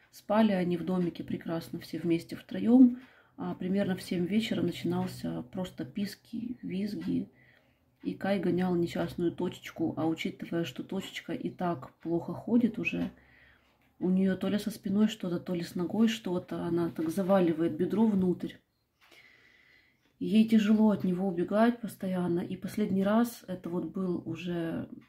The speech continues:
четвёртый день одиночества Митка, половинка умерла. И Кай завалил точечку вообще на спину. Она так кричала, мне так её жалко было. Он её не кусал никогда, он просто её гонял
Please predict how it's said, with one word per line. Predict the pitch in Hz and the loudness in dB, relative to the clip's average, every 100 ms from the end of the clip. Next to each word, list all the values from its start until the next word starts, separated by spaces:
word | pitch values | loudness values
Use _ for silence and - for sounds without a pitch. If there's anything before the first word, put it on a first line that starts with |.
| _ - | _ -20
четвёртый | - - 175 - 165 | -14 -4 -4 -2 -4
день | 160 180 170 - - _ - | 0 2 2 0 -4 _ -8
одиночества | 170 175 185 180 - - 175 156 156 | -4 0 0 0 -6 -8 -4 -4 -4
Митка, | - 175 - 220 254 262 - _ _ _ _ _ _ _ _ _ _ _ - | -2 -2 -2 2 2 0 -12 _ _ _ _ _ _ _ _ _ _ _ -10
половинка | 190 185 185 175 185 | -6 -2 0 0 -2
умерла. | 185 185 202 226 226 - _ - _ _ _ _ - - - - - _ _ - | -2 0 2 2 0 -10 _ -20 _ _ _ _ -20 -20 -20 -20 -20 _ _ -8
И | 202 | -6
Кай | - 240 247 233 220 214 | 4 8 10 8 4 -2
завалил | 175 196 180 202 226 220 | 0 2 2 6 6 6
точечку | 220 220 226 - - 185 | 4 0 0 -10 -8 -6
вообще | 175 185 - 208 | -2 -4 -2 0
на | 185 | 0
спину. | 180 - 220 226 185 175 | -2 0 4 4 4 2
Она | 185 196 | -2 0
так | 220 - | 0 0
кричала, | 202 - 214 220 202 | -2 -2 2 4 4
мне | 180 | 2
так | 190 190 | -2 -4
её | 185 | -2
жалко | 175 208 226 226 | 2 2 2 0
было. | 185 175 170 185 - _ _ _ - | -2 -4 -4 -8 -10 _ _ _ -2
Он | 220 262 | 8 12
её | 285 | 12
не | 277 | 10
кусал | 269 240 226 233 214 | 6 2 2 2 2
никогда, | 190 175 170 175 | 2 -2 -6 -2
он | 185 | -2
просто | 202 247 - 185 | 0 0 0 -6
её | |
гонял | 170 190 214 247 254 | -2 2 6 8 6